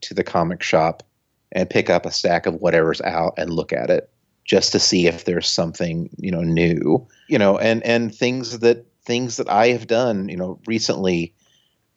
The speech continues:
are, are, you know, ex-, exciting thing, you know, they're being looked at, exciting things are happening. <sighs>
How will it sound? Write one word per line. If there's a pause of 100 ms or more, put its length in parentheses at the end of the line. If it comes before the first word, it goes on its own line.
are,
are, (260)
you
know, (680)
ex-,
exciting
thing,
you
know,
they're
being
looked
at,
exciting
things
are
happening. (260)
<sighs>